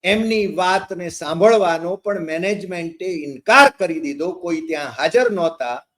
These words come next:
ભારતીય જનતા પાર્ટીના મેન્ડેટવાળા જે ચૂંટાયેલા સભ્યો છે, બોર્ડના સભ્યો છે, એમાંથી કોઈ ત્યાં ઉપસ્થિત નહોતા એવું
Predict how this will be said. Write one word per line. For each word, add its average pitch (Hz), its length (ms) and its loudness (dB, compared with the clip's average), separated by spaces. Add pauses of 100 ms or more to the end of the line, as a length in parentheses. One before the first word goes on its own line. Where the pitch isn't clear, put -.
(380)
ભારતીય 302 520 4
જનતા 262 380 4
પાર્ટીના 233 480 0
મેન્ડેટવાળા 185 960 0 (1080)
જે 180 460 4 (460)
ચૂંટાયેલા 208 800 4 (840)
સભ્યો 226 460 2
છે, 147 380 -6 (180)
બોર્ડના 208 420 2
સભ્યો 165 460 -4
છે, - 400 -14 (600)
એમાંથી 185 800 -6 (300)
કોઈ 196 240 -2
ત્યાં 180 300 -4
ઉપસ્થિત 190 540 -6
નહોતા 139 520 -8 (600)
એવું 185 520 0